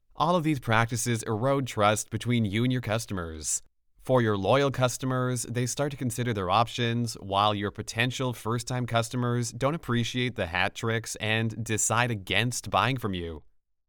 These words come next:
What's sad is it wasn't just a couple of brands that did this. It was multiple.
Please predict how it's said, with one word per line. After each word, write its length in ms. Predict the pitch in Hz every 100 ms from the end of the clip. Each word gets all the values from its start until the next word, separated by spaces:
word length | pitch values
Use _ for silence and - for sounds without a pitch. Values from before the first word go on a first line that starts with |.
| _ _ _ _ _ _ -
What's 320 | 127 165 -
sad 560 | - 135 156 170 170 165
is 220 | 156 156
it 80 | 156
wasn't 360 | 139 156 180 113
just 300 | 131 139 151
a 80 |
couple 400 | 135 - 127 156
of 80 | 147
brands 460 | 107 101 135 147 117
that 200 | 131 123
did 240 | 107 143
this. 480 | 101 90 90 - - -
It 60 | 127
was 200 | 160 135
multiple. 640 | 120 170 143 101 85 78